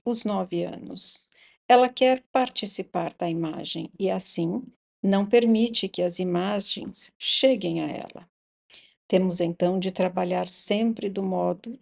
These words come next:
tão vivo ao lado da criança que aquilo que ela e o professor façam já constitua, em conjunto, realmente uma imagem.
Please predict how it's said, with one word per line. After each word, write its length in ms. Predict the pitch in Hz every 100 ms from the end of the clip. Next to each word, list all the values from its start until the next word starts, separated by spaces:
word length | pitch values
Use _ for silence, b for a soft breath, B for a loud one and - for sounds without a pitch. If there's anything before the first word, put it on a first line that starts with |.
| _
tão 240 | 226 254 262
vivo 560 | - 196 233 247 262 -
ao 180 | 247 262
lado 360 | 214 180 180
da 120 | 170
criança 720 | 175 170 160 170 220 - 269 262 _ b b b
que 160 | - 277
aquilo 640 | 269 - 196 175 170 156 -
que 200 | - 185
ela 460 | 175 185 214 240 -
e 100 | 208
o 80 | 208
professor 580 | 208 185 - 170 - 175
façam 600 | - 175 165 - - 262 - b b _
já 360 | 208 185 240 359
constitua, 1040 | - 247 226 - 202 - 175 156 165 233 262 _ _ _
em 220 | 196 190 190
conjunto, 920 | - 254 226 180 175 190 - 277 294 _ _ _
realmente 760 | - 320 320 285 214 214 - 240
uma 360 | 196 196 214 -
imagem. 600 | 269 214 175 165 165